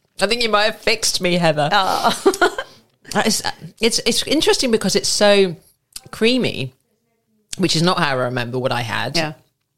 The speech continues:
Speaker 1: uh, all those years ago. But the mint is sort of refreshing within the cream, which is kind of an odd thing for my head to get around. It's just so, it, it, it's clean,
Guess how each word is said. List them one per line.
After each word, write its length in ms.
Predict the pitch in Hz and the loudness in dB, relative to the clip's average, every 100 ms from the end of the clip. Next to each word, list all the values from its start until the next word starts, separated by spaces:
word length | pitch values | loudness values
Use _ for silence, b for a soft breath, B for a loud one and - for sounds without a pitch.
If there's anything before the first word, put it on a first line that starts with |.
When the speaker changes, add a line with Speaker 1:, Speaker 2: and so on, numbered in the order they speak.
| - - | -14 -4
Speaker 1:
uh, 220 | 131 120 | 0 0
all 120 | - 131 | 0 0
those 200 | 127 127 | 0 2
years 200 | 123 - | 0 -2
ago. 320 | - 101 135 b b b b b b | -4 -4 -6 b b b b b b
But 160 | 180 185 | -4 -2
the 60 | |
mint 680 | 196 202 226 240 - - - _ _ _ | 0 0 2 0 -2 -4 -6 _ _ _
is 120 | 170 | 0
sort 200 | - 190 | 0 0
of 140 | 175 185 | -2 0
refreshing 640 | 185 - 277 - 190 156 | 0 0 0 2 2 2
within 300 | 143 139 127 | 2 2 0
the 80 | 120 | -2
cream, 360 | - 120 101 | -2 -2 -2
which 160 | 117 - | -4 -4
is 60 | 185 | -4
kind 200 | - 240 | -2 0
of 40 | |
an 60 | 220 | 2
odd 220 | 175 170 | 2 0
thing 240 | - - 165 | -2 -2 -2
for 80 | 156 | 0
my 100 | 160 | 0
head 180 | 185 202 | 0 0
to 60 | |
get 140 | - 262 | 0 2
around. 280 | 160 123 120 | 2 0 -2
It's 160 | - | -2
just 280 | - 196 - | 0 0 2
so, 460 | 214 202 196 185 180 B B B B B B B B B _ _ _ _ _ | 2 4 4 4 0 B B B B B B B B B _ _ _ _ _
it, 140 | 190 196 | -2 2
it, 160 | 220 | 2
it's 160 | 202 - - _ | 0 -2 -8 _
clean, 640 | - 220 262 269 127 117 | 0 2 4 2 0 -4